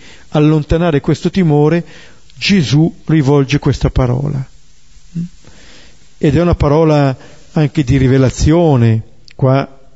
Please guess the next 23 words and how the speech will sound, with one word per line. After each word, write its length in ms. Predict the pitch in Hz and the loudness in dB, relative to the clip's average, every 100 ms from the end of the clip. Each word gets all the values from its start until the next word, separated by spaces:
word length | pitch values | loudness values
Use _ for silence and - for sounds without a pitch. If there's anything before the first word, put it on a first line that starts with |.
| - | -10
eh, 320 | - - - - - - - - - - | -6 -4 -6 -10 -18 -20 -20 -20 -20 -6
appunto, 340 | - 139 151 | -2 0 0
il 80 | 131 | -2
dire 240 | 143 165 | 0 0
"io 360 | 160 190 156 139 | 0 2 2 2
sono", 840 | - 185 175 147 131 139 156 214 - - - - - - - - | 0 0 2 2 2 2 0 -4 -12 -20 -20 -20 -20 -20 -20 -10
da 160 | - 131 | -2 2
un 80 | |
lato 220 | 135 190 190 | 2 0 -2
dice 500 | 165 175 139 - - - | -2 -2 -4 -8 -20 -6
è 160 | 160 | -2
un 260 | 143 147 160 | 0 0 -2
rassicurare, 1160 | - - 151 - 160 - 139 135 123 107 117 107 - - - - - - - - - - - - | -2 -2 -2 -2 -4 0 0 2 2 0 0 -4 -6 -20 -20 -20 -20 -20 -20 -20 -20 -20 -20 -8
ma 120 | - 143 | -2 0
dall'altra 400 | 165 226 - 226 | 0 0 -2 -4
parte 460 | 185 147 131 - | -2 -2 -2 -2
è 40 | 165 | 0
anche 360 | 185 185 147 - - - - - | 0 -2 -4 -4 -20 -20 -14 -2
la 220 | 151 147 | 0 0
forma 380 | - 180 185 165 | 0 0 0 0
di 120 | 160 | 2
rivelazione 600 | 156 151 139 - 185 165 | 2 2 0 -2 -2 -2
divina, 680 | 127 113 156 175 127 113 | -4 -6 -4 -2 -2 -4